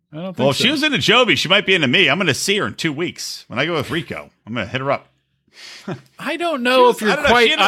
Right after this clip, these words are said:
Speaker 1: ugly
Speaker 2: odd
Speaker 1: enough.
Speaker 2: hotness.
Speaker 1: I don't know if you're quite ugly enough. She seems to be into ugly men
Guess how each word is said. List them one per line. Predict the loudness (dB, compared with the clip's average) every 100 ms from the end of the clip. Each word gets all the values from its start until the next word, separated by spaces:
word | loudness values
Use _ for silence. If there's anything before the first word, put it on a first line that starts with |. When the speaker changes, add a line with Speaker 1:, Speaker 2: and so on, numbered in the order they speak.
| 4
Speaker 1:
ugly |
Speaker 2:
odd | 4 4
Speaker 1:
enough. | 4 4 2
Speaker 2:
hotness. | 0 -4 -8 -16 -20 _ -10
Speaker 1:
I |
don't | -4
know | -2
if | -2 -4
you're | -6
quite | -2 0
ugly | 0 0 0
enough. | 0 -4 -6
She | -10
seems | -6 -4 -2
to |
be | 0
into | 2 2
ugly | 2 0
men | 0 -2 -4